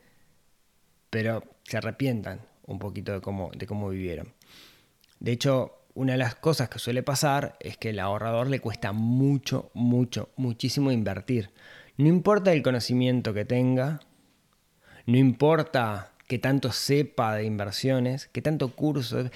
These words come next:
hacer ese depósito bancario le va a costar, ese depósito bancario para invertir le va a costar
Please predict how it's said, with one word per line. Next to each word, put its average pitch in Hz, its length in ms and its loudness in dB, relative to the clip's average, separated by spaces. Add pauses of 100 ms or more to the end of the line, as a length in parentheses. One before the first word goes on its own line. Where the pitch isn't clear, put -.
(160)
hacer 175 300 0
ese 151 180 2
depósito 131 480 -2
bancario 127 480 -2
le 120 80 0
va 120 80 0
a 120 60 -4
costar, 131 560 -4
ese 104 160 -8
depósito 117 320 -2
bancario 113 400 -2
para 98 140 -4
invertir 98 360 -4
le 131 80 0
va 123 60 0
a 117 40 -4
costar - 520 -6